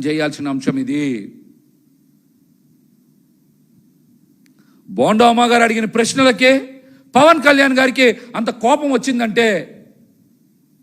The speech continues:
ఆ కోపానికి గల కారణం ఏంటి? ఈ అంశం మీద అందరూ కూడా లోతుగా ఆలోచన చెయ్యాలి. చైర్మన్ కృష్ణయ్య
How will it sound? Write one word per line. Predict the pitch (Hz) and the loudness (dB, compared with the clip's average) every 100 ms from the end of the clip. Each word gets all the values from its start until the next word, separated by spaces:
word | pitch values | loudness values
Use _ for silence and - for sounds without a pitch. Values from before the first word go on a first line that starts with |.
| _ _ _ _ _ _ - | _ _ _ _ _ _ -20
ఆ | - _ | -20 _
కోపానికి | 147 170 180 175 135 | -14 -10 -10 -10 -8
గల | 139 - 131 | -10 -10 -12
కారణం | 147 143 131 110 | -10 -8 -8 -8
ఏంటి? | 95 113 101 92 - _ _ _ _ _ | -10 -12 -12 -16 -20 _ _ _ _ _
ఈ | 190 233 | 2 2
అంశం | 247 302 294 | 2 2 2
మీద | 277 277 226 - - - 156 | 4 4 2 -2 -20 -8 -6
అందరూ | 208 240 240 226 | 0 2 4 4
కూడా | 233 208 190 | 2 2 4
లోతుగా | 226 247 240 240 214 - - - 170 | 4 4 2 2 2 0 -12 -4 2
ఆలోచన | 247 247 247 240 196 | 4 4 2 -4 -4
చెయ్యాలి. | 208 208 208 208 226 196 139 - - _ _ _ _ _ _ _ _ _ _ _ _ _ _ _ _ _ _ _ _ _ _ _ _ _ _ _ _ _ _ | -4 -2 -2 0 0 0 -2 -12 -20 _ _ _ _ _ _ _ _ _ _ _ _ _ _ _ _ _ _ _ _ _ _ _ _ _ _ _ _ _ _
చైర్మన్ | - 143 156 170 160 170 | -4 -4 -2 -4 -6 -6
కృష్ణయ్య | 165 - 220 | -6 -2 2